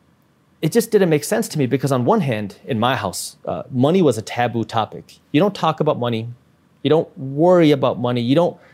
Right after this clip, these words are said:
it, it's, it's a bad thing. But at the same time, I see how hard my parents are working to get paid, you know, to, to pay for our, our lives. Now,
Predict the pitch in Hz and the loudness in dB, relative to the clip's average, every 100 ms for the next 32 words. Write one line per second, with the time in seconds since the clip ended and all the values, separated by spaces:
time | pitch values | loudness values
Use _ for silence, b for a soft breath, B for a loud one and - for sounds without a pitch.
0 | b _ - _ - _ - - 180 139 | b _ -20 _ -20 _ -6 0 0 0
1 | 175 - - - 170 123 123 120 110 - | -2 -2 -4 -2 -2 -2 -2 0 -4 -6
2 | - 92 87 - _ _ _ _ _ _ | -6 -6 -8 -20 _ _ _ _ _ _
3 | - 151 156 151 - 220 147 127 123 - | -6 -2 -2 -2 0 0 0 -2 -2 -4
4 | 175 160 123 120 113 123 123 117 - 120 | -6 -6 -6 -8 -4 -2 -2 -2 -8 -8
5 | 113 104 110 113 101 101 - _ _ _ | -6 -4 -2 -4 -6 -16 -18 _ _ _
6 | _ - 117 123 - 98 98 104 _ _ | _ -12 -6 -6 -8 -12 -12 -14 _ _
7 | _ 104 104 - 156 b b - 120 - | _ -10 -10 -10 -16 b b -8 -8 -4
8 | 139 - 113 107 - - 110 110 95 113 | -6 -2 -2 -2 -6 -6 -2 -2 -2 -2
9 | 104 101 147 135 127 147 | -2 0 0 0 0 -2